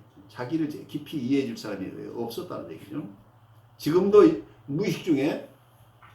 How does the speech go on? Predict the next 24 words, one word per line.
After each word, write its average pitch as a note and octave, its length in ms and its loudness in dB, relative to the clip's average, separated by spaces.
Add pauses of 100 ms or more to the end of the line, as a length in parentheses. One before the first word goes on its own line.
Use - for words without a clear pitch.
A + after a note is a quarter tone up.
(240)
자기를 A3 340 -2
충분히 C4 460 -6
이해해 E3+ 300 4
줄, B2 580 -6
어, B2 60 0
엄마를 C3+ 300 4
찾고 - 280 -10
있죠. - 360 -12 (2250)
그래서 C#3+ 240 -2 (460)
어떤 C#3+ 240 -2
면에서 C#3 160 0
간접적으로 E3 880 0 (480)
"선생님이 F#3 560 0
나를 B2 400 2
좀 B2 180 -10
깊이 D#3+ 320 -8
이해해 A#2+ 460 -2
주세요"라고 G#2 840 -4
지금 G#2+ 280 -10 (220)
무의식 D3+ 280 -4
중에 G#2 360 -4 (800)
탄원하고 C3+ 540 0
있는 G2+ 200 -2
거죠. - 300 -6